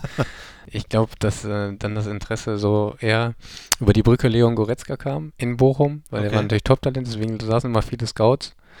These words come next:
Speaker 1: auf so einer Tribüne und, ähm, ja, dann hat er gedacht, ja komm, den wollte ich auch schon mal haben, der, der ist auch nicht so schlecht, dann nehme ich den.
Speaker 2: So viel dann zu den dreiunddreißig Prozent Glück,
Speaker 1: Genau.
Speaker 2: die dann dabei
Speaker 1: Ja.
Speaker 2: gewesen sind. Du bist dann zum V F L Bochum gegangen, mit welchen Ambitionen?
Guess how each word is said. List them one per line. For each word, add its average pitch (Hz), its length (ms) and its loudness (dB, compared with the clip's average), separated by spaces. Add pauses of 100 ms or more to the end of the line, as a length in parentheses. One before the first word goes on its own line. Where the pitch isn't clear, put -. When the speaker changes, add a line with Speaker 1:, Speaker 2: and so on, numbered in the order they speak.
(240)
Speaker 1:
auf 117 140 0
so 127 60 2
einer 123 100 0
Tribüne 123 500 4
und, 101 440 -6
ähm, 101 300 -6 (280)
ja, 113 280 -6
dann 95 160 -12
hat - 120 -8
er 95 220 -4 (100)
gedacht, 104 360 -6
ja 92 160 -2
komm, 98 180 -2
den 101 160 0
wollte 101 160 0
ich 101 60 0
auch 104 80 2
schon 107 160 -6
mal 107 160 -4
haben, 107 180 -6
der, 104 320 -6 (140)
der - 80 -20
ist - 100 -18
auch 110 60 -8
nicht 101 100 -6
so 104 120 -6
schlecht, 101 280 -10
dann - 80 -16
nehme 113 120 -12
ich - 60 -12
den. 110 200 -16 (160)
Speaker 2:
So - 160 -8
viel 117 160 -6
dann 107 120 -4
zu - 140 -10
den 110 140 -6
dreiunddreißig 107 600 -8
Prozent - 380 -10
Glück, 120 400 -2
Speaker 1:
Genau. 131 300 6
Speaker 2:
die 87 60 2
dann 104 160 -4
dabei 98 260 0
Speaker 1:
Ja. 113 100 0
Speaker 2:
gewesen 95 300 -4
sind. 95 140 -8 (340)
Du 139 100 0
bist 214 180 -2
dann 170 120 -2
zum 170 140 -2
V 165 160 2
F 147 40 2
L 160 80 6
Bochum 151 320 -4
gegangen, 139 320 0
mit 160 160 2
welchen 143 260 -2
Ambitionen? 123 680 -2